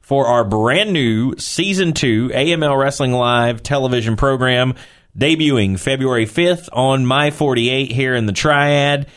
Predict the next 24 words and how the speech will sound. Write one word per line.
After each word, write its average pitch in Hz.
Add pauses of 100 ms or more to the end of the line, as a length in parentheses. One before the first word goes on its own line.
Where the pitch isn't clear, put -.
(160)
and, 120
uh, 107
we'll 117
let 117
you 113
know 113
where 117
else 123
you'll 117
be 107
able 104
to 101
catch 113
it 120
if 104
you 104
are 95
outside 123
of, 98
uh, 92
the 95 (360)
television 104
viewing 110
area. 110